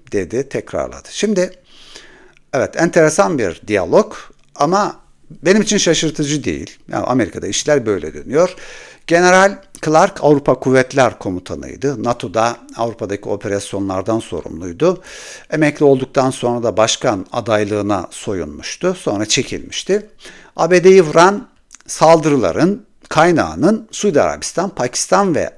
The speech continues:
Afganistan olduğunu belirtip diğer ülkelere saldırmanın mantığını sorgulayan bir askerdi.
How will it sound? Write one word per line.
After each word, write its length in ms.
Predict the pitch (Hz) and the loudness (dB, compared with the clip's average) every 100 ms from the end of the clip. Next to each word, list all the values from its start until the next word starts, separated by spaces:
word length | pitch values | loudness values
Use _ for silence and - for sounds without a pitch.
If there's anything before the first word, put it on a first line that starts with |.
| - | 0
Afganistan 840 | 127 - 180 180 - 180 104 - _ _ _ - - - - _ | 0 2 0 0 2 2 2 -4 _ _ _ -20 -20 -20 -20 _
olduğunu 640 | 165 165 143 147 156 131 - _ _ 113 | 8 8 8 6 6 4 0 _ _ 0
belirtip 720 | 123 107 98 - 196 214 - | 0 2 -2 -2 -6 -4 2
diğer 240 | 214 226 | 4 4
ülkelere 560 | 170 151 143 113 104 101 | 2 0 0 0 -2 -2
saldırmanın 720 | - 143 147 131 87 151 202 | 0 0 0 -4 -4 -4 0
mantığını 760 | 165 151 135 123 110 208 233 - | 2 2 0 -4 0 0 -2 -10
sorgulayan 760 | - - 180 135 90 80 143 143 | -6 2 4 4 0 -2 0 2
bir 240 | 147 170 - _ _ _ _ - - _ | 2 0 -6 _ _ _ _ -20 -20 _
askerdi. 720 | 131 139 - 156 101 73 - | -2 0 2 4 4 0 -10